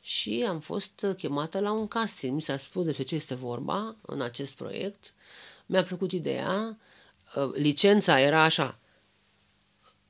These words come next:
juratul de muzică este și profesorul de muzică al concurenților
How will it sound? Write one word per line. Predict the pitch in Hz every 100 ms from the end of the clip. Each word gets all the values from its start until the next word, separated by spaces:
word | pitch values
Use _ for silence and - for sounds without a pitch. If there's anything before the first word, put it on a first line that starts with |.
| _ _
juratul | 135 156 160 220 233 208
de | 160
muzică | 147 139 131 - 135
este | - 143 -
și | 143 - 240
profesorul | 254 269 - 233 - 190 175
de | 160
muzică | 156 156 165 156 147 135 -
al | - 143 123 - -
concurenților | 180 196 214 214 185 151 - 131 104 -